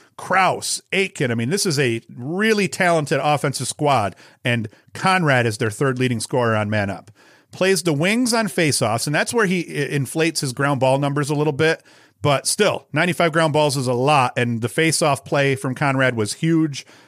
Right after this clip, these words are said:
uh, especially in helping Petey Lasa-, uh, Lasala come into his own. Petey frickin' Lasa-, Lasala. Uh, he was on U V A's first mid-, midfield line alongside with Dox Aitken. He's on the field all the time.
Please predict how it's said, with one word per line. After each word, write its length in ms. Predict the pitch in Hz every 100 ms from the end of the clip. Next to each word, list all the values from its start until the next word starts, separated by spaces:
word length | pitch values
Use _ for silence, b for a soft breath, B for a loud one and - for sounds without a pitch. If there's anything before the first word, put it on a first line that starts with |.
| B
uh, 220 | 127 123
especially 400 | 135 - 156 156
in 60 | 131
helping 300 | 147 139 135
Petey 260 | - 151 135
Lasa-, 520 | 117 - 151 143 - -
uh, 200 | 127 113
Lasala 440 | 120 - 147 143
come 200 | 139 135
into 140 | 127 110
his 180 | 156 160
own. 260 | 151 151 147 _ _ _ -
Petey 220 | 151 127
frickin' 280 | - 139 123
Lasa-, 340 | 110 - 147 117
Lasala. 480 | 113 135 147 160 - B B B B B
Uh, 300 | 143 143 135
he 160 | 120 160
was 160 | 131
on 340 | 156 160 180 208
U 140 | 190
V 160 | 185 180
A's 220 | 165 156
first 300 | - 175 -
mid-, 180 | 151 151
midfield 680 | - 147 - 143 139 147 135
line 320 | 127 127 131 123
alongside 880 | 117 120 143 151 143 151 127 127 123
with 180 | 113
Dox 320 | 110 123 - 113
Aitken. 400 | 98 - 95 98 _ _ _ _ _ _ _ -
He's 120 | 143
on 120 | 247
the 40 |
field 220 | 240 277 269
all 100 | 277
the 80 |
time. 360 | 277 311 262